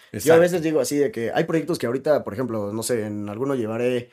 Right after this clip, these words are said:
Speaker 1: un cincuenta por ciento abajo de mi inversión, pero no me importa, le sigo metiendo.
Speaker 2: Porque va a subir.
Speaker 1: Porque yo creo en el proyecto. Yo
Speaker 2: Claro.
Speaker 1: creo en el proyecto a largo plazo.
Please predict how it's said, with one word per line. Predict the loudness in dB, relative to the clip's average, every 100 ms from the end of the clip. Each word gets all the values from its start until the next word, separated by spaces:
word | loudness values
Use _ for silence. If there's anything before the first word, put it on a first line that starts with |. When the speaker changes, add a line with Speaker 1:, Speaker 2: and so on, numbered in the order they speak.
| _ _ _
Speaker 1:
un | -4 -2
cincuenta | 0 0 0 -2
por | -4
ciento | -4 -2
abajo | 0 0 -2
de |
mi | -2
inversión, | -6 -8 -4 -2 -4 -6
pero | -4
no | 0
me |
importa, | 0 0 -4
le | -6
sigo | -4 -4
metiendo. | -4 -6 -4 -4 -6 -10 _ _
Speaker 2:
Porque | -8 -4 0
va | 0
a | -2
subir. | -4 -2 2 2
Speaker 1:
Porque | 2 0
yo | 0 2
creo | 2 2
en |
el | 2
proyecto. | -2 -6 -6 -14 _ _ _
Yo | -2 0
Speaker 2:
Claro. |
Speaker 1:
creo | 2 2
en |
el | 2
proyecto | 0 -2 0
a |
largo | 0 -4
plazo. | -6 -8